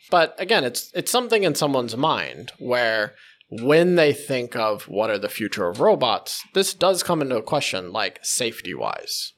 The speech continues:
You know, what happens when the machine is significantly more powerful than we are? And so looks like he's kinda awkwardly joking about it, but this is something on people's mind.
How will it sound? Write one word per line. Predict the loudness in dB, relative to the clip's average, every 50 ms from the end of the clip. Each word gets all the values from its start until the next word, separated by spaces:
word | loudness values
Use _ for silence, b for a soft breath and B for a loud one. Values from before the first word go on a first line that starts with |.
| _ _ _
You | -6 -6
know, | -4 -4
what | -4 -2 -2 -2 -2 -2
happens | -2 0 0 -2 0 -4 -8 -8 -8 -10
when | -10 -10 -8 -8
the | -10
machine | -10 -6 -4 -2 -2 0 0 0 0 -2
is | -4 -4 -4 -4
significantly | -2 -2 -2 -2 -4 -6 -10 -4 -2 -2 -2 0 0 -2 0 0 -2 -2 -2 -4 -4 -2 -2 -4 -6 -6 _
more | 0 0 0 0
powerful | 0 0 0 2 2 0 -2 -4 -6 -6
than | -6 -8 -10
we | -10 -10
are? | -10 -10 -12 -14 -18 _ _ _
And | -6 -4 -4 -6 -6
so | -4 -2 -2 -2 0 -2 -2 -2 -4 -4 -6 -10 -12
looks | -4 -2 -2 0 0 0
like | -2 -2 -4 -4
he's | -8 -8
kinda | -6 -6 -4 -4 -4 -4 -2
awkwardly | -2 -2 -2 -4 -8 -8 -6 -6 -4 0
joking | 2 2 2 2 0 -2 -2
about | -4 -4 -2 -4 -2 -2
it, | -4 -6 0
but | 2 2 2 2 0 -4
this | -6 -4 -2 -2
is | -2 -2
something | -2 -4 -4 -6 -6 -6
on | -6 -6
people's | -6 -6 -4 -4 -4 -4 -2
mind. | -2 -2 -2 -2 -6 -10 -14